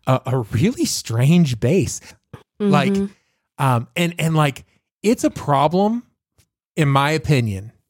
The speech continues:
Speaker 1: this is Seth's opinion, it's a problem when, um, white supremacists go, "You're our guy," and he goes, "Thanks,"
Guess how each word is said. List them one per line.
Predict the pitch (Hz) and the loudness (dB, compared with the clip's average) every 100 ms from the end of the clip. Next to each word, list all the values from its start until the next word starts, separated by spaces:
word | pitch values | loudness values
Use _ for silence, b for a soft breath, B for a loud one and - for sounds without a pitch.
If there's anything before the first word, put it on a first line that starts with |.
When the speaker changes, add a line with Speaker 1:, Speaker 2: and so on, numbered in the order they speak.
| _ | _
Speaker 1:
this | 127 123 | -8 -6
is | 131 | -4
Seth's | 143 139 - | -2 -2 -2
opinion, | 143 120 101 98 - _ _ _ | -2 -2 -4 -8 -14 _ _ _
it's | 196 226 | -2 -2
a | - | -4
problem | - 143 127 147 185 196 b b b b | -2 0 0 0 0 0 b b b b
when, | - 127 143 131 123 123 131 | -2 0 2 2 0 -4 -2
um, | 120 113 107 101 - _ _ _ - | -2 -2 -4 -8 -14 _ _ _ -6
white | 120 127 147 | 0 2 0
supremacists | - 156 - 127 143 151 202 202 - - | -4 -8 -4 -4 -4 -4 -4 -4 -8 -2
go, | 131 123 113 - b - | 0 2 0 -2 b -6
"You're | 127 190 214 | 2 4 4
our | 180 156 | 4 2
guy," | 160 180 160 120 110 - | 0 2 2 2 -2 -4
and | 139 | -2
he | 143 | 0
goes, | 139 127 117 113 - | 2 4 4 0 -6
"Thanks," | - 165 294 349 - - - | -8 -2 -2 -2 -8 -12 -10